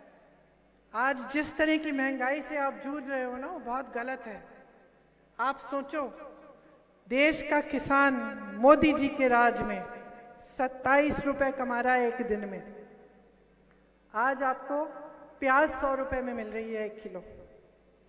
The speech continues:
सत्ताईस रुपए आप एक दिन में कमा रहे हो। अडानी जी कितना कमा रहे हैं, कोई बता सकता है?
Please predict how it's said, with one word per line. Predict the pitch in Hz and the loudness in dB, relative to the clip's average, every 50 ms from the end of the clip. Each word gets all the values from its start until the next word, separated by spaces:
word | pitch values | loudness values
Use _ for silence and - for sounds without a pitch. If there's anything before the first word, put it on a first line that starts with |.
| _ _ _ _ _ _ _ _ _ _ _ _ _ - - | _ _ _ _ _ _ _ _ _ _ _ _ _ -6 0
सत्ताईस | 311 277 285 - - 277 311 359 370 302 285 320 | 0 0 0 2 2 4 4 6 4 2 -2 -4
रुपए | 330 - 330 320 | -4 0 0 2
आप | 320 320 320 330 | 4 4 2 2
एक | 320 311 311 311 - | 0 -2 -2 -4 -6
दिन | - 269 294 320 330 320 | -6 -4 -2 -2 0 0
में | 311 302 | 0 -2
कमा | 302 311 262 254 240 233 | -2 -2 -4 -2 -2 -2
रहे | 220 214 202 202 202 | -2 -4 -4 -4 -4
हो। | 190 185 180 - - - - - - - - - - - _ _ _ _ _ - | -6 -8 -10 -12 -14 -18 -20 -20 -20 -20 -20 -20 -20 -20 _ _ _ _ _ -2
अडानी | 262 277 277 302 320 349 381 392 | 0 2 4 4 4 4 2 0
जी | 370 381 370 | 0 0 -2
कितना | 381 392 302 - 277 254 262 247 | -2 -4 -6 -6 -6 -6 -6 -4
कमा | - 233 214 214 202 | -4 -6 -6 -6 -6
रहे | 190 202 202 | -6 -6 -8
हैं, | 190 196 - | -10 -8 -6
कोई | 240 240 240 | -6 -6 -4
बता | 226 226 220 247 254 | -4 -2 0 0 -2
सकता | 254 262 262 254 254 247 214 | -2 -2 -6 -10 -8 -8 -10
है? | 190 - - - - - | -10 -10 -12 -18 -20 -20